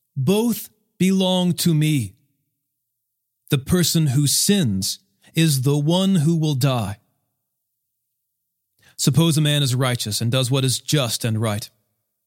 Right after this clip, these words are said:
He does not eat at the mountain shrines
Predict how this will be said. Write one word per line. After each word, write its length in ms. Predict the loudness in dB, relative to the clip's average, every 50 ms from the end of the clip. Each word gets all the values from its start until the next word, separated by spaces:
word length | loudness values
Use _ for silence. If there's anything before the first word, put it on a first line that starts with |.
| _ _ _ _ _
He 100 | 0 2
does 240 | 2 2 2 2 2
not 260 | 2 2 0 -2 -4 -4
eat 200 | -2 -2 -2 -2
at 140 | -4 -4 -2
the 80 | -2 0
mountain 380 | 0 0 0 -2 0 -2 -2
shrines 540 | -2 0 0 0 0 0 0 0 -2 -4 -6